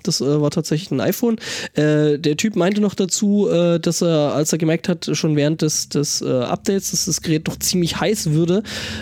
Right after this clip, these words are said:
ähm, hat er das Ding schon mal vom Stromnetz getrennt, äh, hat wohl nichts genützt, das Ding ist trotzdem explodiert. Ähm, und richtete sich, wie man das so, sowas, äh, ähm, ja, in so einem Fall halt, äh, normalerweise macht. Was macht er dann? Ma-,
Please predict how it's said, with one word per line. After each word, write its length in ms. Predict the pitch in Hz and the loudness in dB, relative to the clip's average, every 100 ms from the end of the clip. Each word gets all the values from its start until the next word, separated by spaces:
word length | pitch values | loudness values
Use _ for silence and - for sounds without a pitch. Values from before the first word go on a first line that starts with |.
| - - | -4 0
ähm, 600 | 160 156 160 156 151 143 | 2 4 2 2 2 0
hat 160 | - 180 | 0 2
er 80 | 165 | 2
das 160 | 156 | 2
Ding 140 | 175 175 | 0 2
schon 100 | 170 | 2
mal 100 | 151 | 0
vom 160 | 151 | -2
Stromnetz 440 | - 175 226 151 - | -2 0 0 0 -2
getrennt, 380 | 147 147 175 170 | -2 0 0 0
äh, 180 | 156 151 | 0 2
hat 160 | 160 165 | 0 0
wohl 60 | |
nichts 200 | 165 - | 0 -2
genützt, 320 | - 160 226 175 | 0 0 0 -2
das 140 | - | -2
Ding 140 | 170 151 | 0 0
ist 100 | - | -2
trotzdem 340 | 185 - 151 | -4 -2 -2
explodiert. 580 | 147 - 147 156 190 - - - - _ _ - _ _ _ _ _ _ _ _ - - | -2 -2 -2 0 -2 -4 -16 -20 -20 _ _ -20 _ _ _ _ _ _ _ _ -6 0
Ähm, 300 | 170 175 175 - - - | 2 2 0 -4 -10 -4
und 200 | 185 185 | 0 2
richtete 380 | 226 - 220 190 | 0 0 0 0
sich, 280 | 165 202 - | 0 0 0
wie 80 | 185 | 2
man 180 | 180 | 2
das 280 | 156 151 - | 2 0 0
so, 200 | 170 165 147 | 0 0 0
sowas, 420 | 165 156 147 - | 2 2 2 0
äh, 80 | 135 | 0
ähm, 840 | 135 135 131 131 135 127 123 123 - | 2 4 2 2 0 2 2 -2 -2
ja, 180 | 135 139 - - - | 0 0 -4 -10 -6
in 300 | 143 143 127 - | 0 0 0 -4
so 140 | - | 0
einem 160 | 143 131 | 0 0
Fall 240 | 127 135 | 0 0
halt, 240 | 131 120 - | 0 -2 -2
äh, 160 | 123 120 | 0 2
normalerweise 540 | 117 127 135 117 123 | 2 2 2 0 0
macht. 240 | 165 - - | 0 0 -4
Was 140 | 143 - | -2 -2
macht 180 | 170 165 | -2 0
er 80 | |
dann? 160 | 160 165 | 2 2
Ma-, 180 | 147 | 2